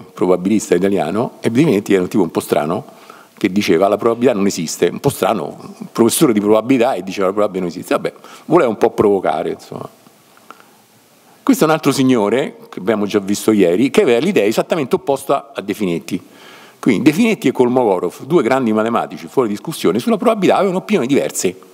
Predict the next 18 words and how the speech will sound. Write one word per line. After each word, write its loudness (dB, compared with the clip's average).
Ok? -12
Per 2
esempio, 2
proba-, 2
de-, -2
de-, 4
Kolmogorov 0
dice 0
chiaro -2
e -12
tondo 0
nel -2
suo -4
libro 0
famoso -2
del 0
trentatré -2
che 0